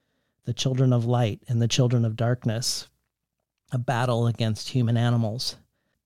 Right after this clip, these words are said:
And this very much feels like the mirror world in Doppelganger, where groups co-opt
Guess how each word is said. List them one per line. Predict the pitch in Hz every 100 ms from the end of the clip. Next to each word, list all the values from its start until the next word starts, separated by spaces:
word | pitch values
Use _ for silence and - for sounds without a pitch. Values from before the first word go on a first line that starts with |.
| _ -
And | 139
this | 160
very | 160 170
much | 185 175
feels | - 156 147
like | 135 120 - - _
the | 135
mirror | 131 131 127 127
world | 113 104 - - - _ _ _ _ _ -
in | 127
Doppelganger, | 120 113 120 120 135 139 127 127 _ _ -
where | 131
groups | 123 131 131 - - - _
co-opt | - 135 135 147